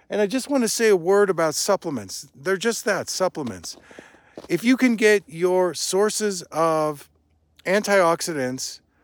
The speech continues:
and I'm talking about glutathione, vitamin C,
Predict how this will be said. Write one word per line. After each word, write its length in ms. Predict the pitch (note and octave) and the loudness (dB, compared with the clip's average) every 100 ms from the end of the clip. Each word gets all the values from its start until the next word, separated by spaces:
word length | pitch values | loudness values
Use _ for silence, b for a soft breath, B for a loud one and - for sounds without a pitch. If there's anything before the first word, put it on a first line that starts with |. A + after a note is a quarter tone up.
| _ _ _ _ | _ _ _ _
and 100 | - | -8
I'm 100 | D#3 | -8
talking 320 | - F3 E3 E3+ | -2 -2 -2 -2
about 340 | D#3 D3 B2+ | 0 0 -2
glutathione, 1000 | D#3+ E3+ F3+ - E3 E3 D#3+ D#3+ D#3 D#3 | -4 -2 -2 -2 0 0 -2 -4 -4 -4
vitamin 400 | C3+ D3 C#3 C#3+ | -2 -2 -2 -4
C, 640 | - F#3 F#3 E3+ D#3+ D3+ | -6 -6 -6 -6 -6 -8